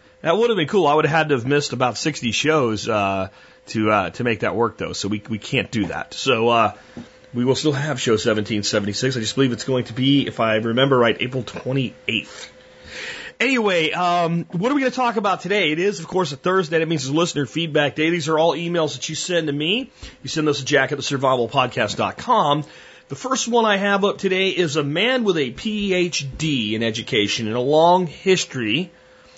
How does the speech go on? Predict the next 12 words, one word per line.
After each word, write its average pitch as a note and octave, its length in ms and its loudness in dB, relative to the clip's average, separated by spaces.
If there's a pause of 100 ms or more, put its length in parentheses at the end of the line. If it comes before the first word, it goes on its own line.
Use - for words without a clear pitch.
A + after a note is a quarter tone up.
(140)
working E3+ 360 2
in G#3+ 240 2
the F#3+ 80 0
public F3+ 360 0
education D3 580 -2
system B2+ 440 -4
has C3+ 220 -2
emailed E3+ 420 4
me C3+ 100 0
with D3+ 180 0
his F#3 220 0
opinion D3+ 480 -2